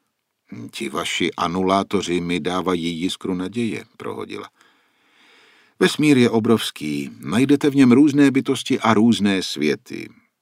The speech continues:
Idealisty jako anulátory, pacifisty, filantropy a dokonce i civilizace zcela oddané umění a kráse.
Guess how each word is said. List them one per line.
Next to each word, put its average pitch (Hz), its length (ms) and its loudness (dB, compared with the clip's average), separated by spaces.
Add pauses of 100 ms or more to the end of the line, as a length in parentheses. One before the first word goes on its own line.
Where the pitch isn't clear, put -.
(120)
Idealisty 139 760 4
jako - 280 -8
anulátory, 98 840 -4 (460)
pacifisty, 107 840 -2
filantropy 92 840 2 (240)
a - 60 -6
dokonce 180 440 0
i - 140 0
civilizace 147 720 2
zcela - 540 -2
oddané 127 580 2
umění 123 560 4
a - 120 -8
kráse. - 600 -14